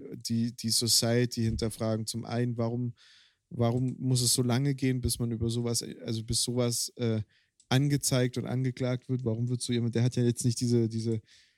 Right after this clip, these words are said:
ich glaub, dreizehn Klagen, die es an, die es gegen ihn sind in den letzten dreizehn Wochen begangen, sondern warum, warum, warum gibt man Menschen, denen so etwas zu-, zustößt,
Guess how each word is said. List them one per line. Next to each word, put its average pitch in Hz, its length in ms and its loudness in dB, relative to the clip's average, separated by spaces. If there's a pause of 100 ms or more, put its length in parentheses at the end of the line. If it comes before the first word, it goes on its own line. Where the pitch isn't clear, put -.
(100)
ich - 60 -20
glaub, 120 220 -2
dreizehn 131 440 0
Klagen, 131 320 2
die 127 80 0
es 120 80 -2
an, 127 240 -4 (100)
die 120 120 -4
es 120 160 -6
gegen 127 220 0
ihn 127 160 0
sind 127 160 0
in 127 40 2
den 123 140 0
letzten 123 280 -2
dreizehn 117 360 -2
Wochen 127 260 -2
begangen, 127 340 2
sondern 117 380 -2 (140)
warum, 123 360 2
warum, 123 300 2 (220)
warum 131 320 0
gibt 127 180 -6
man 131 140 2
Menschen, 131 420 2
denen 123 240 2
so 127 100 2
etwas 120 280 2
zu-, 131 260 0 (160)
zustößt, 135 580 4